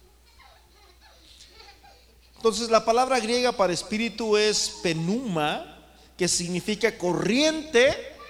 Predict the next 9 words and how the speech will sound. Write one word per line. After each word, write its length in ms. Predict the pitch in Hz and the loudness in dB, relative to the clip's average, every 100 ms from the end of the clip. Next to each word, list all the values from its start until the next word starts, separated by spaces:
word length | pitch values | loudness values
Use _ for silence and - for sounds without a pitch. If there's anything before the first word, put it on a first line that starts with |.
| - - - - - - - - - - - - - - - - - - | -20 -20 -20 -4 0 2 6 8 8 6 2 2 0 -2 -8 -8 -8 -6
significa 920 | - 170 175 165 202 - 196 196 - | -4 -4 -4 -6 -8 0 -2 -2 -8
aire, 460 | - 233 233 180 113 - - - - _ _ _ - _ | -2 0 0 -2 -6 -16 -20 -20 -20 _ _ _ -20 _
¿verdad? 420 | 123 139 165 165 | -10 -6 -6 -6
La 160 | - 143 | -8 -4
palabra 340 | 151 160 170 | -2 0 0
en 160 | 175 165 | -2 -6
griega 480 | 156 160 156 165 214 - - | -2 -2 -2 -4 -6 -16 -20
significa 680 | - - 175 165 202 220 196 | -10 -6 -4 -4 -4 0 0
brisa, 840 | 156 143 247 294 - 214 240 320 | 0 0 2 2 0 -4 -8 -10